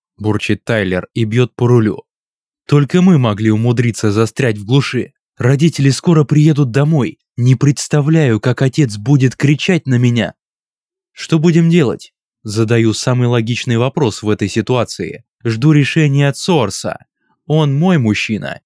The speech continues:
Ему решать, как нам поступить в трудной ситуации. "Хм", достает бумажник, пересчитывает. "Надо позвонить в аварийную службу". "Меня прибьет отец",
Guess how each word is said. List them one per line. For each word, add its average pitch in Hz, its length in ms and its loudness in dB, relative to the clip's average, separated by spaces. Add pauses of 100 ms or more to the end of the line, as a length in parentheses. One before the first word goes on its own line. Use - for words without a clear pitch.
(140)
Ему 175 360 2
решать, 110 460 0
как - 280 -6
нам 110 200 -2
поступить 123 560 -2
в - 80 -16
трудной 113 380 0
ситуации. 127 680 -4 (840)
"Хм", 120 440 0 (320)
достает 104 500 -4
бумажник, 101 600 -4 (260)
пересчитывает. 113 800 -2 (460)
"Надо 143 300 0
позвонить 135 560 0
в 131 60 2
аварийную 135 640 2
службу". 104 520 -2 (760)
"Меня 127 300 0
прибьет 135 480 0
отец", 147 500 -2